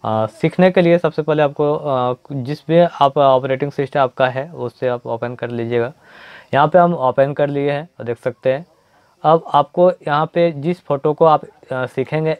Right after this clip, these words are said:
example के तौर पे मैं यहाँ पे एक फ़ोटो को आपको इस तरह यहाँ पे ऐसे पकड़ के ला के Adobe Photoshop के अंदर यहाँ पे आपको छोड़ देना है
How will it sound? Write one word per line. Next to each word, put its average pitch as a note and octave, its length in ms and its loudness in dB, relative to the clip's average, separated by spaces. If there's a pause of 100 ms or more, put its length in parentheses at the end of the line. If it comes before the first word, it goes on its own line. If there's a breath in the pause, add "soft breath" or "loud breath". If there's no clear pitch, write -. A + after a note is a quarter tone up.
example C3+ 480 2
के E3 80 4
तौर D#3 180 0
पे D3 160 -2
मैं D3 200 -4
यहाँ B2+ 220 -4
पे C#3+ 100 -4
एक D3 180 -2
फ़ोटो - 300 -6
को D3 100 -2
आपको C3+ 240 2
इस B2+ 140 -4
तरह B2+ 140 0
यहाँ A#2+ 140 -2
पे D#3 180 -4 (520 soft breath)
ऐसे B2+ 280 -2
पकड़ D#3 340 2
के E3 180 2
ला D3 160 4
के D3 280 -2
Adobe C#3 280 2
Photoshop C3 500 -2
के C3+ 60 -2
अंदर B2 240 -2
यहाँ A#2+ 120 0
पे B2 100 -2
आपको B2 200 -4
छोड़ B2 300 -2
देना C3 240 0
है D3+ 120 -6